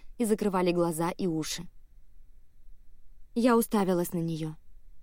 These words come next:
"Ты серьезно?" Эммет Гласбери — один из самых известных фотографов десятилетия. Он снимал уже некоторых знаменитостей, фотографировал концерты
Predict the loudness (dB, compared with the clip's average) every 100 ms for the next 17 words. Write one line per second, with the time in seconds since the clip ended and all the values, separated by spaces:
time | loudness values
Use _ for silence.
0 | -16 -18 -18 -16 0 4 6 6 6 6
1 | 6 4 2 -2 -16 -16 -16 -16 -16 -16
2 | -18 -4 4 6 6 4 4 4 4 2
3 | 2 -6 -12 -2 4 6 6 4 4 4
4 | 4 2 4 2 0 0 2 2 2 0
5 | 0 0 0 2 4 2 0 -4 -6 -10
6 | -16 -14 -8 4 4 6 8 8 8 8
7 | 6 6 4 2 4 6 6 6 6 4
8 | 2 2 0 -4 -6 -2 2 4 4 4
9 | 4 4 4 2 2 0 2 0